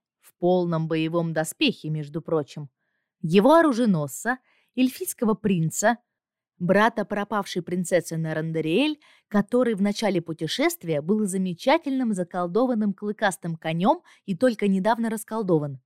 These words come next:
Стояли у входа в пещеру шамана троллей и безуспешно делали вид,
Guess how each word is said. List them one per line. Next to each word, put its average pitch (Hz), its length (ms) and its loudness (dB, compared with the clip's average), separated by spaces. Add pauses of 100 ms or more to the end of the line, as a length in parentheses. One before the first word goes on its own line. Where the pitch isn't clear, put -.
(600)
Стояли 196 640 2
у 160 60 0
входа 165 380 -4
в - 80 -12
пещеру 175 460 0
шамана 156 540 -4
троллей 254 540 0 (260)
и 214 100 2
безуспешно 214 800 0
делали 196 400 2
вид, 233 320 -4